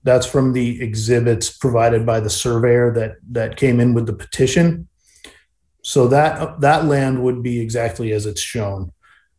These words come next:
The, it's the improvements. So the, so the turn lane length is, is the primary variable that we're trying to dial in, uh, with, with Sound Transit. Um,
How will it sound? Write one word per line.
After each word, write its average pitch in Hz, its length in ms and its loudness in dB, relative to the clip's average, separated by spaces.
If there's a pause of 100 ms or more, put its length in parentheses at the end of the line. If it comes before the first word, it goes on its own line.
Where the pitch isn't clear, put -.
(120)
The, 123 500 0
it's 123 240 0
the 127 200 2
improvements. 123 760 2
So 113 220 -4
the, 113 300 -4
so 117 260 -4
the 110 380 -4
turn 147 320 2
lane 139 340 2
length 135 640 -2 (720)
is, 117 380 -4
is 123 160 -2
the 110 80 -2
primary 120 1040 0 (320)
variable 123 800 2
that 120 140 -2
we're 120 180 -2
trying 120 300 -2
to 120 80 -2
dial 120 420 0
in, 127 420 -6 (180)
uh, 110 220 -4
with, 107 320 -4
with 120 380 -2
Sound 113 300 -2
Transit. 123 480 0 (520)
Um, 104 600 -2